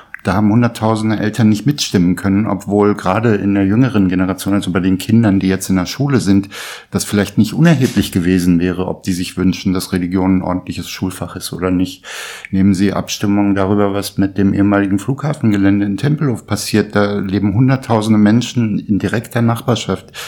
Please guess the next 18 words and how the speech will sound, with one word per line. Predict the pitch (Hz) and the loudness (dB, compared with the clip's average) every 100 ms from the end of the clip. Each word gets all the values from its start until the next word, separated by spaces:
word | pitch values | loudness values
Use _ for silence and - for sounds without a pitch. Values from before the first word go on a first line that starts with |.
| - - - 104 | -16 -18 -8 0
die | |
nicht | 95 101 104 - - | 2 2 0 -10 -6
darüber, | 95 98 98 95 90 - 101 | -4 0 -2 -2 -6 -10 -8
ähm, | 101 98 98 95 | -6 -4 -4 -2
haben | 101 | 0
mit | 101 101 | -2 -4
abstimmen | 101 - 117 101 98 | -8 -6 -2 0 0
können, | - 98 98 98 | 0 0 0 -2
was | 98 | -6
die | - 95 | -8 -10
Zukunft | - - 107 98 | -10 -4 -4 -4
dieses | 95 90 | -8 -6
Geländes | 101 117 131 101 - | -4 2 2 2 -2
angehen | 98 98 95 92 | -2 2 4 4
soll. | 95 95 - - - - - | 4 2 -2 -12 -12 -14 -8
Das | 95 | -2
heißt, | 113 110 110 - - - - | 2 2 2 -6 -14 -16 -8
ähm, | 98 95 95 98 | -4 -2 0 -2